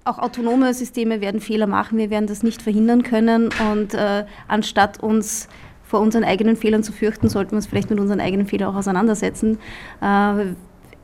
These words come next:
äh, das, das könnte jetzt ein bisschen schwarzmalerisch sein, aber wenn wir wirklich den Systemen jetzt alles überlassen und künstliche Intelligenz dann irgendwann mal draufkommt,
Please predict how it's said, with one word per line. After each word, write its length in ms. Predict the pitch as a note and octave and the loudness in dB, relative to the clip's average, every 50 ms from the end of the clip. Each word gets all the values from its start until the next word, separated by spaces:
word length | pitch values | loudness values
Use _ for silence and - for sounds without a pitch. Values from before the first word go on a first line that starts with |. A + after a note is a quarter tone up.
| - - - - - | -20 -20 -20 -14 -4
äh, 220 | - A3+ G#3+ - F#3+ | -2 -2 -2 -2 -2
das, 200 | A#3 A3 G#3+ - | -2 -4 -2 -4
das 140 | A3 G#3+ - | -8 -4 0
könnte 220 | B3+ A3+ A3 A3+ | 0 0 2 0
jetzt 100 | G#3+ A3+ | 0 0
ein 60 | A3+ - | 0 0
bisschen 260 | A#3 A3 - A3 G#3+ | 0 -2 -2 -2 -4
schwarzmalerisch 680 | - - - - B3 - A#3 G#3 G#3 G#3 G#3+ G#3+ - | -2 -2 -2 -2 0 -2 -2 -2 -2 -2 -4 -6 -6
sein, 300 | - - G3 G3 G3+ G3+ | -6 -6 -6 -4 -4 -4
aber 220 | G3 F#3+ G3 G3+ G3 | -4 -4 -6 -4 -4
wenn 160 | G3+ G3 G3+ | -4 -4 -2
wir 120 | G3 G#3 G3 | -2 -4 -4
wirklich 300 | G3+ G#3 G#3 G#3+ F3+ - | -4 -6 -6 -8 -10 -4
den 300 | - G#3+ G#3 G#3 G3+ - | -2 -2 0 0 -2 -4
Systemen 640 | - - G#3 - - - F#3+ G#3 A#3 A#3 A3+ A3 G#3+ | -6 -8 -8 -6 -2 0 2 4 4 4 4 4 4
jetzt 260 | G#3 G3+ G3+ - - | 2 0 -2 0 0
alles 240 | F#3+ G3 G3+ G3+ - | 2 2 2 2 0
überlassen 580 | G#3 G3+ G#3 G3 F#3 G#3+ G#3+ - - A#3 A3 | 0 2 2 2 2 0 0 2 2 2 4
und 160 | G3+ G#3 G#3 | 2 0 -2
künstliche 400 | - - A3+ A3 - G#3 G#3+ G#3 | 0 0 0 0 2 0 0 2
Intelligenz 540 | A3 A3 G#3+ A3+ A3 G#3+ G#3 - F3+ F#3+ A3 | 2 2 2 2 2 2 2 0 0 0 0
dann 140 | - G#3+ G3+ | -2 -2 0
irgendwann 240 | G#3+ G#3 G#3 G3+ G3 | 0 0 0 0 0
mal 100 | G3 G3 | -2 -2
draufkommt, 580 | G3 - - - - - - G#3+ G#3+ G#3+ - | 0 0 0 0 0 0 0 0 0 -2 -6